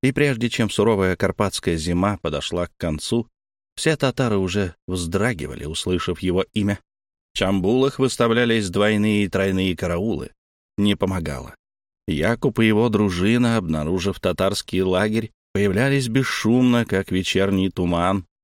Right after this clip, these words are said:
и оставляли после себя несколько перерезанных глоток. Когда же вся орда поднималась на ноги, чтобы схватить разбойников, те уже мчались в ночь по какой-то дальней полонине.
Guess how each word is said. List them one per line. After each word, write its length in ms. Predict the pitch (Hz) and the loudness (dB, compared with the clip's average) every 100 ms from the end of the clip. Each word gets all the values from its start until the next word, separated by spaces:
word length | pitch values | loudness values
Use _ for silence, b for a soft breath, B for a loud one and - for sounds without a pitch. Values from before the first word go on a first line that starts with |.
| _ _ | _ _
и 40 | 87 | -4
оставляли 580 | 101 - 101 98 135 | -4 0 0 2 0
после 300 | 131 135 - | 0 -2 -2
себя 280 | 120 107 113 | -2 0 2
несколько 680 | 104 110 - 104 - 101 95 _ _ | 2 0 -2 -4 0 0 0 _ _
перерезанных 680 | - 123 117 101 92 90 82 78 | 0 2 2 2 0 -2 -2 -4
глоток. 680 | 73 67 - - - - _ _ _ _ _ _ _ _ _ | -8 -8 -12 -16 -16 -16 _ _ _ _ _ _ _ _ _
Когда 300 | 78 76 107 | -4 -2 -2
же 100 | 110 | -2
вся 240 | 107 110 104 | -2 -2 -2
орда 300 | 92 101 107 | 0 0 0
поднималась 720 | 104 92 87 90 98 92 - | -2 -2 0 2 0 -2 -2
на 200 | 90 82 | -2 -2
ноги, 280 | 71 - - | -6 -10 -12
чтобы 360 | - 71 67 | -8 -6 -6
схватить 560 | 78 - 85 - 101 87 | -6 -4 -2 0 -2 -2
разбойников, 800 | 90 95 78 98 104 107 113 - _ _ | -2 -2 0 0 0 0 -4 -6 _ _
те 200 | - 113 | -2 0
уже 220 | 139 139 | 2 2
мчались 520 | 147 - 120 127 117 101 | 0 2 2 2 0 0
в 100 | 98 | 0
ночь 360 | 98 117 - | 2 0 -4
по 120 | - 82 | -6 -6
какой-то 560 | 71 82 90 87 87 | -6 -2 -2 0 -2
дальней 580 | 76 64 78 76 76 76 | -2 -4 -4 -2 -2 -4
полонине. 800 | - 80 78 76 73 69 60 76 | -4 -6 -4 -6 -8 -10 -12 -16